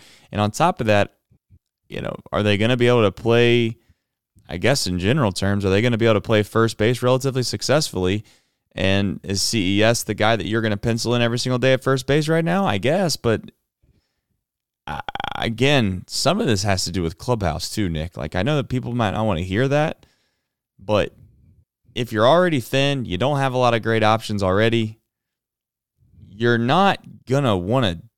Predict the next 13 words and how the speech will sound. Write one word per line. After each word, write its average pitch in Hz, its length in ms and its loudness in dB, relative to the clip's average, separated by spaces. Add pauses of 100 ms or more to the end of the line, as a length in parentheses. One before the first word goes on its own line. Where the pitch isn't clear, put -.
(240)
bench 123 360 0
Joey 104 340 2
Votto 85 580 0
because 92 500 -4
of, 80 320 -8 (120)
honestly, 95 760 -4
like, 78 220 -6
vibes. - 880 -4 (520)
That 101 140 -4
might 160 240 2
sound 107 320 0
stupid, 90 560 -2
but 64 220 -4